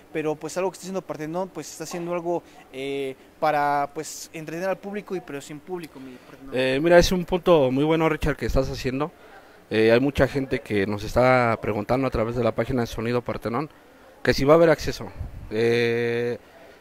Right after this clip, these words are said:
Speaker 2: yo creo que por el momento no, por todo lo que estamos, lo, todo lo que está pasando, por lo que estamos viviendo. El señor César fue una de las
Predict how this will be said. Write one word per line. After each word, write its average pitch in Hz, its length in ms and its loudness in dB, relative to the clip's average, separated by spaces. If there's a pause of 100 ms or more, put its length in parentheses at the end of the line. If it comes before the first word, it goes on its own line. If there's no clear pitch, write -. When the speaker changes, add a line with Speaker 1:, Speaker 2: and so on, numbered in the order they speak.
(140)
Speaker 2:
yo 160 100 4
creo 196 160 4
que 185 120 2
por 139 200 4
el 127 80 2
momento 170 880 0 (160)
no, 113 220 -2 (540)
por 120 140 0
todo 170 120 4
lo 156 140 6
que 127 80 -6
estamos, 143 360 0
lo, 113 140 -2
todo 147 220 -4
lo 147 80 -2
que - 60 -12
está 139 120 -6
pasando, 147 480 -4
por 127 80 -6
lo 113 80 -4
que - 60 -12
estamos 131 280 -4
viviendo. 131 440 -4 (680)
El 110 200 2
señor 127 280 0
César 131 460 0
fue 131 320 4
una 131 300 -2
de 113 80 -2
las 110 440 -8